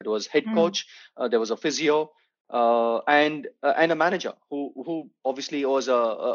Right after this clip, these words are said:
Speaker 1: a manager is, is more, uh, to do with logistics. That's about it. You know, your travel and making sure your hotels are ready and, you know, those sort of things.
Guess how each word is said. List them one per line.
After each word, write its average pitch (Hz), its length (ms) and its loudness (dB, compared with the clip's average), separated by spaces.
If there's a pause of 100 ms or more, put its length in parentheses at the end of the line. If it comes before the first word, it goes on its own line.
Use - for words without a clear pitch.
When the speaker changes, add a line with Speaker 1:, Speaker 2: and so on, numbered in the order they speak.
(100)
Speaker 1:
a - 20 -2
manager 139 420 0
is, 117 220 -2
is 117 320 -6
more, 123 260 -4 (360)
uh, 110 380 -2
to 120 140 -10
do 131 100 0
with 110 140 -6
logistics. 135 480 0
That's 131 160 -4
about 120 200 -2
it. 92 140 -10
You 110 140 -14
know, 107 80 -8
your 110 160 -8
travel 123 600 -2
and 104 200 -8
making 117 240 -10
sure 117 180 -4
your 107 120 -4
hotels 123 360 -4
are 120 60 -4
ready 120 480 -6
and, 101 280 -12
you 107 80 -14
know, 127 120 -8
those 123 260 -6
sort 113 100 -6
of - 60 -18
things. 117 320 -12